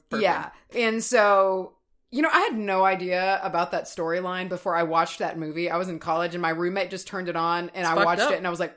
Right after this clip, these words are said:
Speaker 2: "What the fuck just happened?"
Speaker 1: Fucked up, but it'll
Speaker 2: Two
Speaker 1: s-
Speaker 2: hours of my life make no sense.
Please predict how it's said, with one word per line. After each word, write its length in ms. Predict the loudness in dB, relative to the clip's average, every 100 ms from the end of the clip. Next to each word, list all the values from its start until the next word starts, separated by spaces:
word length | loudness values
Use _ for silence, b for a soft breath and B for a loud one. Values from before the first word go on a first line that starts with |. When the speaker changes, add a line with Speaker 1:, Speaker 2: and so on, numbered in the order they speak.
| _
Speaker 2:
"What 380 | -20 -6 -6 -4
the 80 | -8
fuck 420 | -6 2 2 2
just 220 | -6 -8
happened?" 400 | -6 -8 -6 -4
Speaker 1:
Fucked 240 | 0 0 2
up, 160 | 0 0
but 100 | -4
it'll 80 | 0
Speaker 2:
Two 140 | 2 6
Speaker 1:
s- 40 |
Speaker 2:
hours 340 | 8 8 6 2
of 120 | 2
my 180 | 4 4
life 300 | 4 4 2
make 220 | -2 -2
no 240 | 0 2 2
sense. 600 | 0 -4 -6 -8 -12